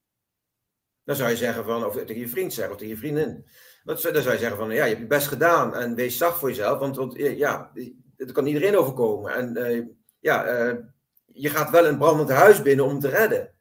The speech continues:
Snap je? Er zijn zoveel dingen die je kunt zeggen om te, om,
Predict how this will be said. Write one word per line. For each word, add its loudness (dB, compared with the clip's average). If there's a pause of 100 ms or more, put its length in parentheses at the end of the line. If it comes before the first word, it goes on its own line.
(640)
Snap -8
je? -4
Er -2
zijn -2
zoveel 8
dingen 2
die 0
je -6
kunt -6
zeggen 0
om -2
te, 2 (100)
om, -4